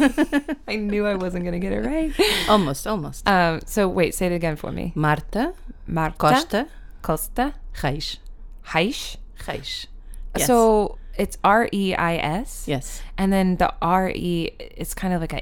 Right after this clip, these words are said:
Speaker 1: H sound, like Reis?
Speaker 2: Reis.
Speaker 1: Reis. Oh,
Speaker 2: Yeah.
Speaker 1: see, I can't roll my tongue
Speaker 2: Uh-huh.
Speaker 1: to save my life. It's the worst. <laughs>
Speaker 2: Yeah, it's the rolling, yeah.
Speaker 1: Yeah, if you're not used to it, which I very much so am not.
Speaker 2: Yeah, no, actually, Portuguese, as we speak it in,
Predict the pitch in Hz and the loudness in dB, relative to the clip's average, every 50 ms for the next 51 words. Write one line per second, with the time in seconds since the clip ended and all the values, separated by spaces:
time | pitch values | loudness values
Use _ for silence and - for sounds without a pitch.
0 | - - 135 143 - 226 - - - - - - 277 294 311 214 277 226 190 - | -6 -4 -4 -4 -4 -4 -4 -6 -6 -4 -4 -2 -2 0 0 -2 -2 -2 -4 -4
1 | - - 277 349 - - - - - - - - - - - 151 147 143 139 135 | -4 -4 -4 -4 -4 -6 -10 -12 -12 -14 -14 -14 -12 -8 -4 -2 -2 -2 -2 -4
2 | - - - - - - - - 190 170 - - - - - - - - - 170 | -6 -8 -8 -8 -8 -8 -4 -4 -4 -4 -4 -8 -12 -12 -12 -10 -4 0 2 2
3 | 156 147 165 147 151 - 190 175 175 170 - - - - - - - - - 160 | 2 2 0 -2 -2 0 0 0 0 -2 -6 -10 -12 -12 -12 -14 -14 -6 0 2
4 | 170 185 214 - - - - 220 208 202 208 208 - - - - - 151 151 160 | 4 4 4 2 -2 -4 -2 0 2 2 2 0 -2 -6 -10 -10 -6 0 2 2
5 | 160 165 165 165 165 165 160 160 143 143 139 - - 143 143 151 175 175 170 151 | 4 4 4 2 2 0 -2 -2 -4 -4 -4 -4 -2 -2 0 2 2 2 2 2
6 | 160 175 208 - 156 143 - 143 139 131 131 120 113 98 - 55 - - - - | -2 -2 -2 -2 -4 -2 -2 -4 -4 -4 -6 -6 -8 -8 -8 -10 -10 -12 -14 -14
7 | - - - - - - - - - - 160 - - - - - - - - 160 | -14 -14 -14 -12 -12 -14 -12 -10 -6 -6 -6 -4 -4 -6 -6 -6 -6 -4 -2 -2
8 | - - - 139 143 - - - - 170 - - 143 135 135 - - 294 - 339 | -2 0 0 0 2 2 4 4 4 2 2 0 -2 -4 -4 -4 -4 0 2 2
9 | - 131 135 139 139 135 - - 262 - 254 254 254 - - - - - - 539 | 2 2 2 0 0 2 0 0 0 0 -2 -2 -2 -4 -4 -6 -4 -2 0 0
10 | - - - - 277 - 220 214 196 180 170 160 98 117 185 185 208 214 208 214 | 0 0 0 -2 0 4 4 6 6 6 6 4 4 2 2 2 2 4 4 4
11 | 233 - 185 170 165 175 185 - - 254 247 254 254 - 190 170 139 - 151 147 | 2 2 2 0 0 0 -2 -2 -2 0 2 2 2 2 0 0 0 0 0 0
12 | 151 151 151 - - 151 151 151 151 147 147 143 143 - - - 131 131 135 139 | 0 -2 -4 -6 -4 -2 -2 0 0 0 0 -2 -2 -4 -4 -4 -4 -4 -2 -2
13 | 127 131 - 175 165 156 156 156 160 165 - - 240 240 - - 214 180 160 - | -2 -2 -2 -4 -4 -4 -6 -4 -6 -4 -2 0 0 0 0 2 2 2 2 2
14 | - 214 202 202 - - 165 156 160 147 143 151 143 139 147 117 - - - 151 | 2 2 2 2 2 -2 -2 -2 -2 0 0 0 -2 0 -2 -4 -4 -4 -4 -4
15 | - - 131 - 147 147 143 139 135 135 139 131 | -4 -4 -4 -2 -2 0 0 0 0 -2 -4 -6